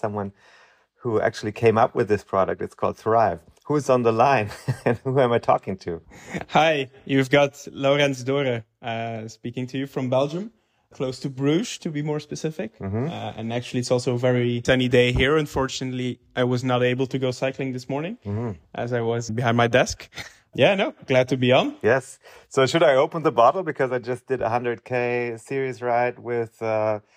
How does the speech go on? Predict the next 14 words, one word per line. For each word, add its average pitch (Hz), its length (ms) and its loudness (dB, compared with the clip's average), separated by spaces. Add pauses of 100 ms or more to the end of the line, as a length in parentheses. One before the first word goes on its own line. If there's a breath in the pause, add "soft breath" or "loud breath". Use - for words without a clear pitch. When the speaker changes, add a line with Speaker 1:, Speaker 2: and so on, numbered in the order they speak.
(180)
Speaker 1:
intervals 117 600 0
and 117 80 -10
stuff 113 260 -4
like 120 220 -6
that. 135 180 -6 (140)
Speaker 2:
There's 127 240 0
no 131 160 2
better 139 260 2
time 165 380 0 (260)
than 127 220 -2
right 127 200 2
now, 147 160 0
then. 139 180 -2
Speaker 1:
Okay, 92 220 0